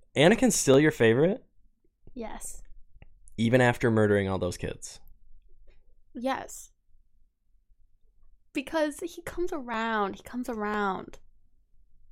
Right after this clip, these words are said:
Speaker 2: And I'm sure he regrets that very much.
Speaker 1: Mm.
Speaker 2: It's a good redemption story.
Speaker 1: Yeah, I agree.
Speaker 2: And it's a good life lesson of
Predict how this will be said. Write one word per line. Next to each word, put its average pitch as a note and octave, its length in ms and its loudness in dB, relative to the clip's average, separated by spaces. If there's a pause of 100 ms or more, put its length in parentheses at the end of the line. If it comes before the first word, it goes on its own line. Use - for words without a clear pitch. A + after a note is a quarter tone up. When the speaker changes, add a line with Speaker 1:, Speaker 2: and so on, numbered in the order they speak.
Speaker 2:
And A3 140 -2
I'm A3 80 0
sure A3+ 180 -4
he A#3 180 -4
regrets - 420 -8
that - 180 -12
very F#3 180 -8
much. - 480 -14
Speaker 1:
Mm. F#3 360 -4 (2500)
Speaker 2:
It's - 180 -8
a D4 60 -6
good C#4+ 380 -2
redemption G3+ 580 -6
story. - 440 -16 (920)
Speaker 1:
Yeah, - 200 -10 (360)
I F2+ 140 -4
agree. E2+ 340 -10 (960)
Speaker 2:
And G#3 320 -6
it's - 140 -12
a A3+ 80 -8
good G#3 400 -4 (600)
life F#3+ 680 -6 (260)
lesson F3 720 -12 (220)
of - 320 -10